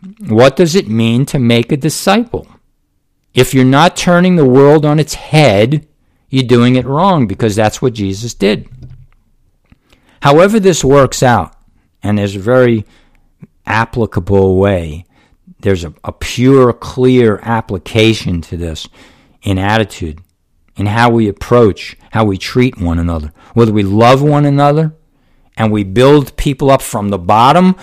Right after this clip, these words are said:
or we try to pull them up from the top. Pulling people up from the top just doesn't work. Getting under people and humbling ourselves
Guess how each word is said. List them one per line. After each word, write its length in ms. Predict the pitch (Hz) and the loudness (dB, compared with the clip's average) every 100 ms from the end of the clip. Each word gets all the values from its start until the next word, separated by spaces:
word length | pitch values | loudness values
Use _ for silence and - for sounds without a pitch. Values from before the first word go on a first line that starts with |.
| - | -4
or 140 | 135 127 | 0 0
we 100 | 117 | 0
try 260 | - 127 | -2 -2
to 80 | 127 | -2
pull 340 | - - 143 | -2 2 2
them 180 | 123 110 | 4 2
up 100 | 110 | 2
from 300 | - 95 92 | -2 -4 -4
the 80 | 85 | -4
top. 420 | - 80 - _ _ _ _ | -10 -14 -14 _ _ _ _
Pulling 300 | - 202 202 | -2 2 2
people 320 | 190 170 151 135 | 2 -2 2 0
up 120 | 127 | 2
from 140 | 117 | -2
the 100 | 101 | -4
top 300 | - 110 95 | -4 -6 -6
just 220 | - 92 | -10 -8
doesn't 280 | 104 92 85 | -6 -4 -6
work. 300 | 87 82 - _ _ _ _ _ _ _ _ _ _ _ 107 | -8 -10 -14 _ _ _ _ _ _ _ _ _ _ _ 2
Getting 300 | 131 135 127 | 2 4 2
under 320 | 147 165 160 | 2 2 0
people 560 | - 165 160 185 - _ _ _ _ _ _ _ _ _ _ - | 0 -2 -2 -8 -8 _ _ _ _ _ _ _ _ _ _ -2
and 240 | 113 95 | 0 0
humbling 520 | - 131 147 160 165 | 0 2 2 2 0
ourselves 680 | 156 156 - 156 165 156 - | -2 -4 -6 -6 -8 -12 -20